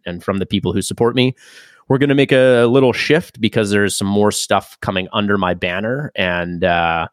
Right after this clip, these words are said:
still under the B T K umbrella, but the Wardo stuff will shift to, um, Hard Yards Performance or the Hard Yards podcast. And that's kind of a,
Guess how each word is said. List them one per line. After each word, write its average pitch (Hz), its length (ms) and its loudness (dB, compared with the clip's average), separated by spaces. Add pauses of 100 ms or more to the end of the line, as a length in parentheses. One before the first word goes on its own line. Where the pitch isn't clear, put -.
(720)
still 143 320 0
under 131 220 2
the 123 60 -4
B 123 120 2
T 117 140 -2
K 120 380 2
umbrella, 120 680 0
but 90 300 -4
the 98 160 -4
Wardo 104 440 2
stuff - 440 -4
will 92 100 -6
shift - 360 -4
to, 87 420 -4 (100)
um, 82 600 -6
Hard 107 200 -2
Yards 95 220 0
Performance 85 580 -6
or 87 120 0
the 92 80 0
Hard 117 200 -2
Yards 104 220 -2
podcast. - 600 -6 (920)
And 104 140 0
that's 101 160 -2
kind - 160 -2
of 101 80 -2
a, 92 260 2